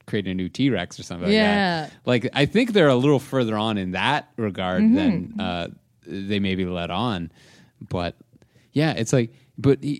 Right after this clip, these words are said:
Speaker 1: but here's what gets me is the, the dinosaurs are so vicious and attack things so much. Predators don't generally do that. Like, they'll attack you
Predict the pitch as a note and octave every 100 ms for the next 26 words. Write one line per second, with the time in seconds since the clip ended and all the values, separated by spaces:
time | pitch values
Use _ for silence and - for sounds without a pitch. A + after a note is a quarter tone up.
0 | C#3 D3 C3+ B3 B3+ F#3 D#3+ C#3 G#2 -
1 | B2+ A#2+ - - B2+ D3 - C3 D3+ -
2 | _ _ _ C#3+ F3 A#3 B3 A3 C#3 C3
3 | - - - C3+ F3+ F3 C3 C3 - -
4 | - - _ _ _ _ _ _ B2+ B2+
5 | - C#3+ D3 - - C3 A2+ - _ -
6 | - D#3 F3 D#3+ A#2+ - - _ _ _
7 | _ _ _ _ _ - - - F#3+ D#4+
8 | A4+ A4+ F#4+ - G3 G#3 C3 C3 B2+ E3+
9 | E3 D#3+ B2+ G#2 - _ _ A2 G2+ C3+
10 | D#3+ - - A#2 E3+ C4 E4+ D#3 D3+ C#3+
11 | B2+ G#2+